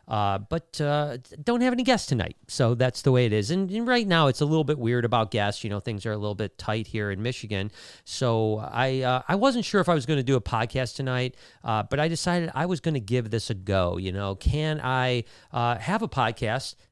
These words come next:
and not have a guest and see if you guys like it or not? I'm not sure. So a couple things to start with. Um,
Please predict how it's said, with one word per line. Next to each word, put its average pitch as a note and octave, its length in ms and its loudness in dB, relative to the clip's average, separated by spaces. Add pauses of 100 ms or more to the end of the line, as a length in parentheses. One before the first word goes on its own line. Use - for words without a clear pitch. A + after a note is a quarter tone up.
and D#3+ 420 -2
not E3+ 200 -2
have F#3+ 140 2
a G#3 60 -2
guest C4 380 0
and A#2+ 260 0
see C3 220 0
if A#2+ 100 -2
you A#2+ 80 -2
guys G#2 240 0
like F#2 220 -2
it F#2+ 60 -2
or F2+ 80 -2
not? F2+ 180 -4
I'm F#2 100 -4
not G2 160 -4
sure. - 160 -8
So - 200 -6
a - 360 -16
couple D3+ 240 0
things A2 320 -2
to - 80 -4
start A#2+ 300 -2
with. C3 200 -4
Um, G2 460 -4